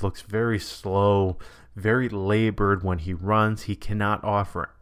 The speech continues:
anything in terms of goal-scoring ability. Maybe it's time to switch him to the regista, defensive playmaking role that we see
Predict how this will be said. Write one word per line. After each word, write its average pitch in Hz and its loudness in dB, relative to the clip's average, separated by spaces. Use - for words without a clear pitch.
anything 143 2
in 92 -2
terms 101 -2
of 90 -2
goal-scoring 92 0
ability. 87 0
Maybe 107 2
it's 113 -2
time 110 0
to 117 -2
switch - -4
him 107 -2
to 101 0
the 101 -2
regista, 104 -2
defensive 98 -2
playmaking 98 -2
role 95 2
that 92 0
we 95 -2
see 95 -4